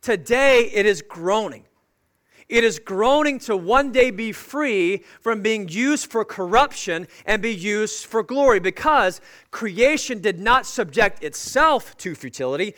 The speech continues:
but God did. It was judgment towards sin. And so even today, as we sit here today,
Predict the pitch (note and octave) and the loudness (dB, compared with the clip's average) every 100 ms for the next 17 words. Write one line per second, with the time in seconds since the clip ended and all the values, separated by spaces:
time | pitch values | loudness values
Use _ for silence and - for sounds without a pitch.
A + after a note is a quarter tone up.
0 | - - A#3 F3+ B3 A#3 - B2+ - _ | -20 -4 -4 2 2 2 0 -6 -10 _
1 | _ _ _ _ _ _ _ _ _ _ | _ _ _ _ _ _ _ _ _ _
2 | _ G3 A3+ A#3 A3+ A3 - _ _ D#3 | _ 0 4 4 4 0 -10 _ _ -16
3 | C3+ B2+ B3+ C#4+ G3 G#3 G#3 - G#3 F#3+ | -8 2 4 4 0 -4 -4 -2 4 4
4 | F3+ E3+ - _ _ - - - C4+ C#3+ | 4 0 -12 _ _ -14 -8 -2 0 -2
5 | G2+ _ _ _ _ _ _ _ _ _ | -10 _ _ _ _ _ _ _ _ _
6 | _ _ _ G#3 G#3+ B3+ A3 C#4 C#4+ - | _ _ _ -4 0 0 0 0 0 -2
7 | C4+ A3 G3 F#3+ F#3 - C#4 G#3+ C4+ - | 0 2 0 -4 -8 -4 -4 -2 -6 -6
8 | A3+ G3 F3 F3 | -2 2 2 0